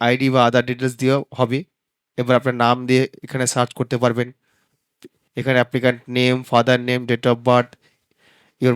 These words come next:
mobile number, session, এগুলো দিয়ে কিন্তু আপনারা সার্চ করে আপনার অ্যাপ্লিকেশন নাম্বারটা সার্চ করতে পারবেন। এবার অ্যাপ্লিকেশন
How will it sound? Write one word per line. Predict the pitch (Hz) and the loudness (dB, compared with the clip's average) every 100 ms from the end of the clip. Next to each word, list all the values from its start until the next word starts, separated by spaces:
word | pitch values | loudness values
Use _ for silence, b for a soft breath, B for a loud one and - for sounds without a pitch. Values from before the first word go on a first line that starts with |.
| 123 | 2
mobile | 117 120 120 | 2 2 2
number, | 123 123 123 - _ - | 0 0 -2 -4 _ -12
session, | - 123 135 127 - | -8 -4 -2 -4 -4
এগুলো | 135 131 127 | -2 0 0
দিয়ে | 143 | -2
কিন্তু | 147 143 | -4 -6
আপনারা | 147 170 285 _ b b | -4 -4 -4 _ b b
সার্চ | - 151 139 - | -6 0 0 2
করে | 139 143 247 _ | 0 0 -2 _
আপনার | 135 - 131 131 | -10 -6 -4 -4
অ্যাপ্লিকেশন | 123 120 127 131 131 | -4 -6 -4 -4 -4
নাম্বারটা | 120 117 120 151 | -4 -4 -6 -6
সার্চ | - - 127 | -6 -4 -2
করতে | - 123 | -4 -6
পারবেন। | 151 117 101 98 _ b b b b | 0 0 -2 -12 _ b b b b
এবার | 147 147 | 2 4
অ্যাপ্লিকেশন | 139 143 147 | 4 2 -2